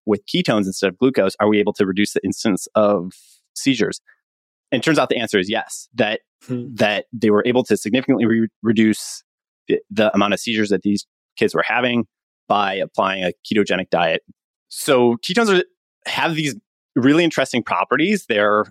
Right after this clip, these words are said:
Speaker 1: they're super efficient. They are an alternative to glucose. Whether you have that, whether you're inclined towards seizures or not, like,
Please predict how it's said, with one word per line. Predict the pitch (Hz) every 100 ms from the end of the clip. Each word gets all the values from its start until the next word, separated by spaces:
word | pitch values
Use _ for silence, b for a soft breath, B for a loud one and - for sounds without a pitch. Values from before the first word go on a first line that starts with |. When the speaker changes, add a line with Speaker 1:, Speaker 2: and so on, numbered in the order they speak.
| -
Speaker 1:
they're | 120
super | - 131 131
efficient. | - - 139 143 135 110
They | 110 107
are | 98 98
an | 90 -
alternative | 120 - 113 120 120 117 -
to | 110 101 92 - b b -
glucose. | 123 123 131 120
Whether | 143 151
you | 135
have | 123 117 107
that, | 107 107 - _ _ _ _
whether | 127 123
you're | 113 104 -
inclined | 127 117 113 113
towards | 110 101
seizures | - 120 101
or | 87
not, | 104 110
like, | 95